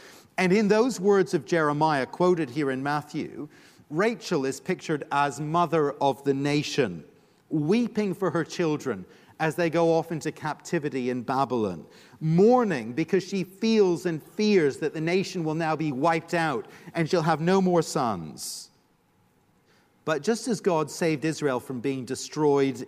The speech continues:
in Egypt, so he saved his true son from, from, well, in exile in Babylon and in Egypt before then, sorry.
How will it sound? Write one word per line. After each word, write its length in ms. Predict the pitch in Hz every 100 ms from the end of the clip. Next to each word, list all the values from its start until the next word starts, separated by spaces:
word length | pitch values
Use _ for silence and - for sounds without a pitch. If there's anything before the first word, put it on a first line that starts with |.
| -
in 340 | 131 127 127 -
Egypt, 760 | 170 185 - 87 78 71 - - _ _ _ _ _ _ _ _ _ _
so 320 | - - 185 196
he 160 | 202
saved 380 | - 175 147 135
his 160 | 135 -
true 260 | - 165
son 480 | 143 143 110 90 101 -
from, 380 | 127 117 113 - -
from, 240 | 170 151 -
well, 240 | 143 120
in 260 | 123 131 131
exile 360 | 139 - 113
in 100 | 113
Babylon 400 | 117 127 110 107
and 180 | 139 147
in 140 | 107
Egypt 300 | 113 107 101
before 320 | 104 - 131 113
then, 180 | 95
sorry. 420 | 92 104 80 90